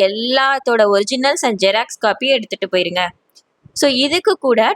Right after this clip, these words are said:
டிரான்ஸ்போர்ட் ஆஃபீஸ்ல வேலிட் எக்ஸ்பீரியன்ஸ் சர்டிஃபிகேட்டும் வேணும்.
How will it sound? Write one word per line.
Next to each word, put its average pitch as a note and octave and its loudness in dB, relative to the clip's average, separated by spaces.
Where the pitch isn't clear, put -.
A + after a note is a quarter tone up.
டிரான்ஸ்போர்ட் D4 -2
ஆஃபீஸ்ல A3+ -2
வேலிட் G#3 0
எக்ஸ்பீரியன்ஸ் B3+ 0
சர்டிஃபிகேட்டும் G#3+ 0
வேணும். F#3+ -2